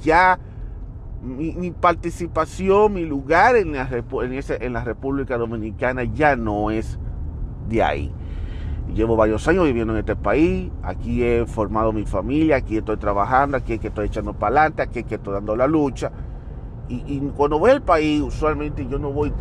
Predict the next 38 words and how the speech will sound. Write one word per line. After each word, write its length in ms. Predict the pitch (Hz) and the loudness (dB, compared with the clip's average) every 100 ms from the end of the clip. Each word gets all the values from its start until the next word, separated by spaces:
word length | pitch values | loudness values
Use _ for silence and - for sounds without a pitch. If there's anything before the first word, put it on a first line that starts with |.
| - | -4
no 120 | 139 143 | -2 0
soy 220 | 156 143 | 4 6
la 100 | 147 | 6
persona 360 | 143 135 135 135 | 2 0 -2 -2
que 120 | 123 | -2
voy 180 | 113 131 | 0 0
al 100 | 131 | 2
país 280 | 120 113 123 | 2 2 -2
todos 280 | 120 120 117 | -2 0 -2
los 220 | 107 - | -4 -2
años. 300 | - - - | 0 4 4
Hay 120 | 127 160 | 4 2
gente 300 | 196 202 185 | 0 -2 -2
que, 300 | 165 156 143 - - - - - | 0 -2 -2 -10 -10 -10 -10 -6
eh, 320 | 117 127 123 123 | -2 0 0 4
va 160 | 139 | 4
al 120 | 165 | 4
país, 320 | - 143 151 135 120 123 | 2 2 0 -2 -6 0
a, 280 | 123 104 120 | 0 2 0
a 60 | |
la, 120 | 120 | 0
su 140 | 117 123 | -4 -4
país 400 | 131 131 147 135 | 0 2 2 -2
todos 280 | 131 135 139 | -2 -2 -2
los 180 | 131 - | -4 2
años 440 | 175 170 135 139 156 - - - | 4 4 2 -6 -8 -8 -8 2
porque 360 | 151 151 185 151 | 2 4 0 0
dejan 280 | 143 147 | 0 0
a 60 | 143 | -2
sus 160 | - - | -4 -2
familias 560 | 117 120 190 208 131 | -2 0 -2 0 -2
allá. 420 | - - 254 190 - - - - | -2 2 4 4 2 -4 -2 0
Y 60 | |
es 80 | 254 | 2
que 100 | 330 | 2
hay 80 | 330 | 2
que 120 | 320 | 0
entender 680 | - 214 165 147 175 165 | -2 -2 -4 -2 0 0